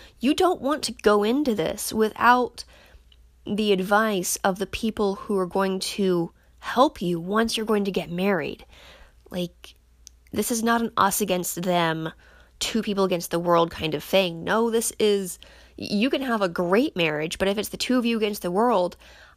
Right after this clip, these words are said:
I seriously question if you're going to have a fantastic marriage.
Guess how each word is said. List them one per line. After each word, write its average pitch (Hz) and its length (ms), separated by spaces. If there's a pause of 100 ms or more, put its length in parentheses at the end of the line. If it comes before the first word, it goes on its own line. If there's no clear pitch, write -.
(160)
I 202 920 (180)
seriously 311 720
question 220 440
if 170 80
you're 180 100
going 240 220
to - 60
have 214 500
a - 80
fantastic 185 720
marriage. - 500